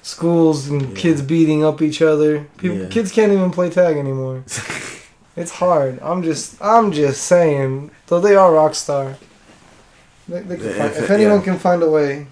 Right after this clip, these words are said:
Speaker 2: Yeah, they can. If anyone, yeah, to still sell a game even in, you know, the way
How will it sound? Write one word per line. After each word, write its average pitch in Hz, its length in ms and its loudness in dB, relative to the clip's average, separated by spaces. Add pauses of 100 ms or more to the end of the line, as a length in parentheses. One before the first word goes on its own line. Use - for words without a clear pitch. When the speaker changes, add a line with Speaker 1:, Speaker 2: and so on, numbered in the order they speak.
Speaker 2:
Yeah, 73 240 -10
they 80 220 -10
can. - 380 -18 (260)
If - 240 -20
anyone, 113 400 -4
yeah, 90 340 -10
to 95 140 -10
still 107 420 -6
sell 101 360 -6
a 90 60 -10
game 92 420 -10
even 90 280 -12
in, 85 320 -16 (420)
you - 60 -20
know, 95 160 -18
the 87 140 -18
way 87 240 -10